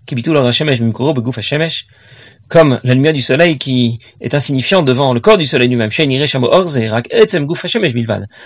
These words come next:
Alors on n'y voit plus la lumière du soleil, mais seulement le soleil. Bien, qu'est-ce que la Noirzaken vient nous dire ? Le makor dont nous parlons, l'origine, à part, le, le point de départ à partir duquel la lumière divine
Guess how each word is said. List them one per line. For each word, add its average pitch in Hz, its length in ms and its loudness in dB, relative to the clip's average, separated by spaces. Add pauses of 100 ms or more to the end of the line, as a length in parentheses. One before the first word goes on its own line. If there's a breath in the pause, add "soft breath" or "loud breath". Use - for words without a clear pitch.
(160 loud breath)
Alors 160 180 4
on 156 60 2
n'y 143 80 0
voit 135 140 4
plus 151 440 -2
la 110 120 -4
lumière 123 200 0
du 175 100 0
soleil, 135 280 0
mais 131 100 -2
seulement 127 260 0
le 123 40 -2
soleil. 120 320 -6 (420 loud breath)
Bien, - 120 -10
qu'est-ce - 180 -2
que 185 60 6
la 170 80 6
Noirzaken 156 340 0
vient 139 100 0
nous 120 120 2
dire ? 104 180 -10 (380 loud breath)
Le 170 120 4
makor 226 320 4
dont 160 100 2
nous 135 100 2
parlons, 107 260 -2 (320)
l'origine, 165 680 2 (440 soft breath)
à 135 60 -6
part, 156 260 0
le, 139 180 2
le 131 120 4
point 240 120 6
de 220 60 6
départ 151 440 2
à 151 80 4
partir 165 280 0
duquel 143 260 0
la 110 80 0
lumière 143 240 2
divine 135 300 0